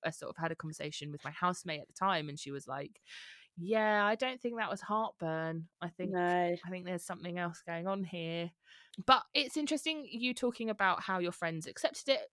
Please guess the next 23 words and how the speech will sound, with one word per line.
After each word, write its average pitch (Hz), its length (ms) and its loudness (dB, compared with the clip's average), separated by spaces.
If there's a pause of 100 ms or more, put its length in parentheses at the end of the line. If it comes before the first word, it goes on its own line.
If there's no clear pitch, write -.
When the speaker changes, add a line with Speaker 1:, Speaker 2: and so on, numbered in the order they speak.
Speaker 1:
already 185 200 2
accepted - 380 -10
it - 100 -10
before 156 440 0 (840)
you 185 140 -2
kind 165 280 -2
of 156 100 -6
knew. 175 480 -2 (500)
Someone 208 640 2
recently 190 480 -2
said 165 240 -4
to 175 120 -6
me 160 360 -2
how, 147 640 -2 (680)
'cause, 214 220 4 (140)
uh, 233 80 -4 (100)
going 247 200 2
back - 140 -2
to - 80 -10
the 175 80 2
word 170 140 2
dramatic, 156 720 -4
I've 185 140 -2